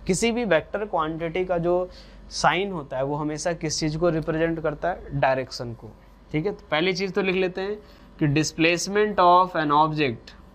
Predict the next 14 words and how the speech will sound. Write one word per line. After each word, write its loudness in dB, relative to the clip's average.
of 4
an -2
object 0
can 0
be -2
zero 4
हो -4
सकता 0
है, 0
पॉजिटिव 4
हो -4
सकता -2
है 0
और 4